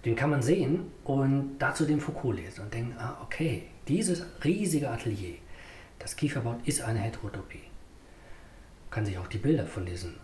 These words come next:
einzelnen Sachen nochmal angucken, ähm, also von den Künstlern, die wir, ähm, die wir heute gesehen haben. Man kann aber vor allen Dingen seinen eigenen Produktionsraum nochmal angucken. Und wenn man ihn wirklich erkennt als einen beweglichen, bewe-, äh, als eine bewegliche Collage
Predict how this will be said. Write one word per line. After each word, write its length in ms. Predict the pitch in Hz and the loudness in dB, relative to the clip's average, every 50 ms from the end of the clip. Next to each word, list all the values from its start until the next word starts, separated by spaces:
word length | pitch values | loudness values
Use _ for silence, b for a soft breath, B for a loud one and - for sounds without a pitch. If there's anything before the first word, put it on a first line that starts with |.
| - - | -16 -12
einzelnen 480 | - - 104 98 - - 95 92 90 | -6 -4 -4 -2 -2 -2 -2 -2 -2
Sachen 280 | 90 120 120 - 117 104 | -2 -2 -2 0 0 0
nochmal 420 | 98 98 - - 95 90 87 87 90 - - - - - - | 0 -2 -2 -4 -4 -4 -4 -6 -8 -12 -14 -16 -18 -18 -6
angucken, 440 | - - 113 110 - 113 - - 92 90 B B B B B B B - - | -4 -2 -2 -2 -4 -6 -6 -6 -8 -8 B B B B B B B -6 -4
ähm, 260 | - 98 95 92 92 - | -2 -2 0 -2 -4 -2
also 160 | - 104 101 | -2 -2 -2
von 220 | 92 - - 101 92 | -2 -2 -2 -2 0
den 240 | 92 90 90 87 87 - - - | 0 -2 -2 -4 -6 -10 -12 -2
Künstlern, 420 | - 151 151 - - 117 92 92 92 | 0 0 0 2 0 -2 -2 -2 -2
die 160 | 104 104 101 | -4 -4 -2
wir, 180 | 101 92 95 - - - | -4 -4 -6 -6 -4 -2
ähm, 220 | 110 98 95 98 - 110 107 104 | -2 -2 -2 -4 -4 -4 -2 -2
die 100 | 110 107 | 0 0
wir 160 | 120 117 120 | 2 2 4
heute 180 | 160 170 170 - | 4 4 4 2
gesehen 300 | - - 104 95 95 95 | -2 -4 -4 -4 -4 -4
haben. 80 | 95 | -2
Man 120 | 101 113 117 | -2 0 2
kann 240 | - - 247 262 | 4 4 4 4
aber 200 | - - 131 135 | 4 4 2 2
vor 160 | - - - 104 | 2 2 0 2
allen 160 | 101 117 127 | 4 6 6
Dingen 180 | 139 165 180 B B B B B | 8 6 6 B B B B B
seinen 220 | - - 131 139 139 - | 2 2 2 2 2 2
eigenen 300 | - 156 208 214 196 185 | 4 4 6 6 6 4
Produktionsraum 680 | 180 - 170 165 - - - 254 226 - - 92 92 92 | 4 4 2 2 4 4 2 2 4 2 0 0 -2 -2
nochmal 300 | 87 85 - - - - | -4 -6 -6 -8 -8 -8
angucken. 340 | - - - - - - 117 | -8 -8 -10 -12 -10 -6 -2
Und 100 | 110 127 | 0 2
wenn 100 | 135 127 | 2 2
man 100 | 131 127 | 2 4
ihn 140 | 131 139 | 4 4
wirklich 320 | 139 196 226 226 196 - - | 6 6 6 4 2 0 -2
erkennt 480 | 135 - - 175 190 156 107 87 - | -2 2 4 4 4 6 4 2 0
als 400 | - - 104 95 - - - - | -2 0 0 0 -2 -4 -6 -2
einen 340 | - 113 107 104 101 101 101 - - - - | 0 0 2 2 2 0 -2 -4 -8 -6 0
beweglichen, 920 | - 113 110 120 156 185 180 190 175 170 - 143 139 139 135 139 B B B B B B B B B B B | 0 2 6 6 6 6 6 4 2 2 4 2 4 4 2 0 B B B B B B B B B B B
bewe-, 180 | - 120 113 - | -4 -2 -2 -2
äh, 20 | |
als 600 | - 120 117 - - 113 110 - - - 110 - | -2 -4 -4 -4 -2 -4 -4 -2 -4 -4 -4 -2
eine 120 | - 110 107 | -2 0 0
bewegliche 460 | 107 110 113 147 151 - - - - | 0 2 2 2 2 2 -2 -4 -6
Collage 480 | - - 117 117 131 147 151 - 92 | -4 -2 0 2 2 2 2 0 -2